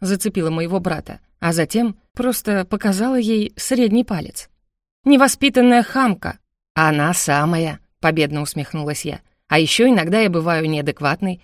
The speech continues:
так что, Катенька, хорошо подумай, прежде чем оставаться тут жить», пропела я до того, как уйти к себе. К счастью, этой выдре хватило мозгов не продолжать со мной разговор.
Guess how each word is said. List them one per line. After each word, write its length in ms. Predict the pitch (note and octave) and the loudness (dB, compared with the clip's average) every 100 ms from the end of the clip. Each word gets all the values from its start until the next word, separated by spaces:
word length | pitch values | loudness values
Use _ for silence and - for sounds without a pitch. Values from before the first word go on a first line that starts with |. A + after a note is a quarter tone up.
| _ | _
так 140 | - G#3+ | -8 -4
что, 160 | A3 | -4
Катенька, 540 | G3 A#3 - D3 - - _ | -4 -4 -4 -6 -8 -16 _
хорошо 400 | - F#3 F3 F#3 | -2 0 0 -2
подумай, 460 | E3 D3+ F3 F#3+ C#3+ | -2 0 0 0 0
прежде 360 | E3+ F3+ D#3+ | -2 -2 -4
чем 200 | C#3+ D#3 - | -4 -6 -6
оставаться 600 | C#3+ - C#3+ F3 - D#3 | -8 -6 -4 -4 -4 -6
тут 260 | F3+ F3+ - | -6 -8 -8
жить», 440 | F3 A3 F3+ - _ _ | -4 -2 -2 -6 _ _
пропела 420 | F#3+ F3+ F#3 D#3 | 0 2 2 0
я 240 | C#3+ D3+ C#3+ | -2 -2 -4
до 120 | D3+ | -4
того, 280 | D#3+ F3+ A3 | -2 -2 -4
как 180 | E3+ | -4
уйти 260 | D#3 C#3+ D#3+ | -6 -6 -8
к 60 | - | -6
себе. 320 | D#3+ D3+ - _ _ _ _ - | -8 -8 -12 _ _ _ _ -4
К 60 | |
счастью, 380 | - D4+ - E3+ | 0 0 0 0
этой 180 | F3 F#3+ | 2 2
выдре 340 | A3+ G3+ F#3 | 2 2 0
хватило 480 | D#3+ A3 B3 D#3 C#3+ | 0 -2 -2 -4 -4
мозгов 420 | C#3+ D3+ F3+ G#3+ | -4 -4 -4 -2
не 120 | F3+ | -2
продолжать 500 | F3 E3 D#3 D3+ G3+ | 0 -2 -2 -2 -2
со 140 | - D#3 | -2 -4
мной 160 | D#3+ | -2
разговор. 500 | D#3 D3+ D#3 D3+ C#3+ | -4 -4 -4 -6 -8